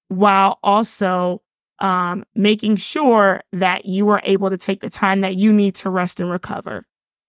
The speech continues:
And this brings me to what this means for y'all. Okay. I'm not going nowhere.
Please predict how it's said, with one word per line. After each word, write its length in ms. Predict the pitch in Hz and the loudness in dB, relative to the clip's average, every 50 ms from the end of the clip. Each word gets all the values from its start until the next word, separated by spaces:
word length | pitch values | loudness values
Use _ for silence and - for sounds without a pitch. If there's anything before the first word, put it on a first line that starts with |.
| _ _ _ _ _ _ _ _ _ _ _ _ _ _ - | _ _ _ _ _ _ _ _ _ _ _ _ _ _ 0
And 180 | 208 208 202 | 2 2 4
this 180 | 208 233 233 - | 2 0 0 -2
brings 340 | - 240 262 247 220 196 185 | 2 2 4 4 4 2 -2
me 300 | 185 180 170 180 214 - _ _ _ _ _ _ _ - | -4 -6 -6 -8 -10 -12 _ _ _ _ _ _ _ -12
to 260 | - - 220 202 196 | -6 -4 -4 -4 -2
what 260 | 180 180 190 190 - | 0 0 0 0 -2
this 200 | - 175 - - | -6 -8 -8 -10
means 260 | 185 175 175 175 165 | -10 -10 -8 -8 -10
for 160 | - - - | -10 -12 -12
y'all. 400 | 190 185 - - - - - 220 208 _ _ _ _ _ _ _ _ - | -10 -10 -8 -8 -8 -8 -10 -12 -16 _ _ _ _ _ _ _ _ -2
Okay. 480 | 180 - - 190 175 175 175 196 220 - _ _ _ _ _ _ _ _ _ _ _ _ _ _ | -2 0 0 0 2 2 2 0 -2 -4 _ _ _ _ _ _ _ _ _ _ _ _ _ _
I'm 160 | - 202 226 226 | 0 0 2 2
not 140 | 220 214 | 0 2
going 220 | 208 185 185 156 135 | 0 0 -2 -2 -4
nowhere. 280 | - - - - - | -8 -10 -10 -10 -12